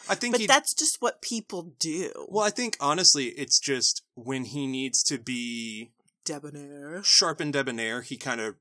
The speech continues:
Speaker 1: pulls it, reins it in a little bit, and then when he's with Moneypenny, he just talks.
Speaker 2: So cute.
Speaker 1: <laughs>
Speaker 2: It's so cute. I love it.
Speaker 1: So he just kinda lets it go. He received a bonus while making From Russia with Love. We didn't
Speaker 2: Oh.
Speaker 1: talk about this, but he
Speaker 2: Oh.
Speaker 1: got a hundred thousand dollar bonus on top of, I think it was, like, a fifty thousand salary or
Speaker 2: Mm-hmm.
Speaker 1: something like that.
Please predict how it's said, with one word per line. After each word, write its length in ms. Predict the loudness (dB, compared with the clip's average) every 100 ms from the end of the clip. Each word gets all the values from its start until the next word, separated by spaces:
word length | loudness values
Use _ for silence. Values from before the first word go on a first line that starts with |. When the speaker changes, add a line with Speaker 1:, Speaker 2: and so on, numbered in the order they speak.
| _
Speaker 1:
pulls 240 | -4 -2
it, 100 | -2 -4
reins 260 | -8 -2
it 80 | 0
in 140 | 0 0
a 40 |
little 160 | -2 -4
bit, 220 | -6 -4
and 100 | -2
then 100 | 0
when 140 | 0 0
he's 200 | -4 -6
with 120 | -6
Moneypenny, 460 | -4 -2 -4 -6
he 80 | -6
just 240 | 0 0 0
talks. 460 | -4 -8 -10 -10 -10 _
Speaker 2:
So 260 | -6 -6 -6 -14
cute. 180 | -16 -16 -8
Speaker 1:
<laughs> 600 | -2 -2 0 0 4 4 2
Speaker 2:
It's 160 | -8 -8
so 80 | -12 -12
cute. 200 | -12 -10
I 80 | -10
love 220 | -10 -12 -14
it. 60 | -2
Speaker 1:
So 140 | 0
he 60 | 2
just 140 | 0
kinda 160 | 0 -2
lets 280 | -4 0 0
it 100 | 0
go. 320 | -8 -8 -12 _ -12
He 260 | -6 -4
received 680 | 0 6 6 4 -4 -8 -10 -2
a 120 | -2
bonus 600 | 2 2 2 2 2 2 -2
while 100 | -4
making 300 | -4 -6 -8
From 200 | -6 -4
Russia 200 | -2 -2
with 160 | -4
Love. 240 | -8 -12 -10
We 80 | -10
didn't 120 | -8
Speaker 2:
Oh. 120 | -8
Speaker 1:
talk 100 | -10
about 160 | -12 -14
this, 240 | -10 -6
but 160 | -2 -2
he 60 |
Speaker 2:
Oh. 20 |
Speaker 1:
got 160 | 0 0
a 60 | 0
hundred 280 | -2 -2
thousand 260 | 0 -2 -2
dollar 200 | -4 -4
bonus 500 | -4 -4 -4 -2 -2
on 140 | -2
top 220 | -6 -6 -8
of, 160 | -10
I 40 | -10
think 140 | -10
it 40 |
was, 100 | -8
like, 80 | -10
a 60 | -8
fifty 300 | -8 -8 -10
thousand 380 | -10 -8 -6 -6
salary 460 | -8 -10 -12 -10
or 60 | -8
Speaker 2:
Mm-hmm. 60 |
Speaker 1:
something 220 | -8 -8 -12
like 160 | -12
that. 260 | -10 -10